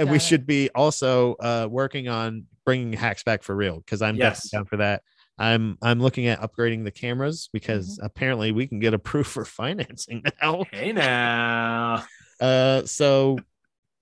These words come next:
Speaker 1: look out. Uh, but John, why don't you tell the people one more time where they can find you, where they can
Speaker 3: Yeah,
Speaker 1: listen to
Speaker 3: Montague
Speaker 1: you?
Speaker 3: Comedy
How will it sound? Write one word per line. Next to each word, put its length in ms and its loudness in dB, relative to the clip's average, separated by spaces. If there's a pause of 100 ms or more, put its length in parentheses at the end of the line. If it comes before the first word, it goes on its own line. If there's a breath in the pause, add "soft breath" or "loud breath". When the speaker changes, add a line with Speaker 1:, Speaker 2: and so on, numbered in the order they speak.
(340)
Speaker 1:
look 220 -2
out. 200 -2 (340 soft breath)
Uh, 240 4
but 300 4
John, 380 2
why 160 -2
don't 100 -2
you 60 -4
tell 180 0
the 60 -6
people 320 -4
one 140 0
more 120 0
time 220 -2
where 80 0
they 100 2
can 140 -8
find 300 -2
you, 260 2
where 200 0
they 120 -2
can 160 -10
Speaker 3:
Yeah, 80 2
Speaker 1:
listen 140 4
to 40 -6
Speaker 3:
Montague 540 -2
Speaker 1:
you? 60 -8
Speaker 3:
Comedy 580 -2